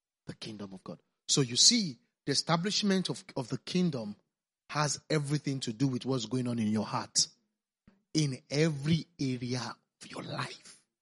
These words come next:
That you cannot even establish the, the kingdom amongst your children. You,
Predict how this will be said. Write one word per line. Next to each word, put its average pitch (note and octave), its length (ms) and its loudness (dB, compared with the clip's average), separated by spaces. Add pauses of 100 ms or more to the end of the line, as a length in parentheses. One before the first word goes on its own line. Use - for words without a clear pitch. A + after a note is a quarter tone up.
(640)
That C3 160 -8
you D3 60 -4
cannot D#3+ 320 0
even E3+ 220 2
establish C#3 500 -2 (640)
the, A#2+ 200 -2 (160)
the A#2 220 -6
kingdom D3+ 540 8 (240)
amongst C3 420 -2
your G#2+ 100 -2
children. A#2+ 580 0 (1300)
You, - 80 -8